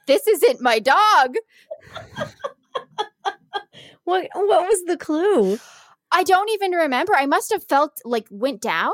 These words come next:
Speaker 1: and been like, "Wait a minute. This is, there's something feels different about this dog. It's not mine."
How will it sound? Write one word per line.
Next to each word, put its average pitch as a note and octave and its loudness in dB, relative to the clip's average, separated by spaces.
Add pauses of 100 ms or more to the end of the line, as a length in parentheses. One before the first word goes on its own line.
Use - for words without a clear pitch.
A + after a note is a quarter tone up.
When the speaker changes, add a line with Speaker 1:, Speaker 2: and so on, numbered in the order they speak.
(120)
Speaker 1:
and D#4 -4
been A3+ -4
like, F3+ -6 (140)
"Wait E4 -6
a G3+ -6
minute. C#3+ -8
This - -4
is, D4+ -8 (240)
there's C#4 -2
something G#4 -2
feels C4 0
different C4+ 0
about G#3+ 2
this A3 -6
dog. B3 2
It's G#3+ -10
not A3+ 0
mine." G#3 -4